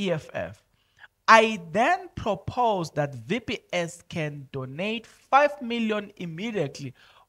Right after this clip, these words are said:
once a bank account has been opened at V P S and one million per month to E F F. I also made it clear that the amount could only be deposited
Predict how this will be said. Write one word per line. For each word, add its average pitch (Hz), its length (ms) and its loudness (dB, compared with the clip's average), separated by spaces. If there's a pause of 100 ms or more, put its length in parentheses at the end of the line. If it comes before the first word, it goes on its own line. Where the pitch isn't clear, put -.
once 220 460 6
a 175 80 -2
bank 180 340 -2
account 160 460 -2
has 139 240 -10
been 131 280 -10 (140)
opened 185 680 -4 (580)
at 185 360 4 (140)
V 120 440 0
P 180 380 -6
S 156 220 -2
and 120 300 -8
one 208 360 2
million 214 400 -4
per 160 160 -8
month 170 300 -4
to 156 200 -12
E 165 140 -4
F 147 180 -8
F. 113 280 -8 (420)
I 190 100 6
also 269 360 6
made 254 200 -2
it 247 160 -8
clear 233 280 -2
that 170 280 0
the 165 240 0
amount 180 460 2
could 180 160 -10 (140)
only 226 580 0 (360)
be 147 120 0
deposited 175 840 -2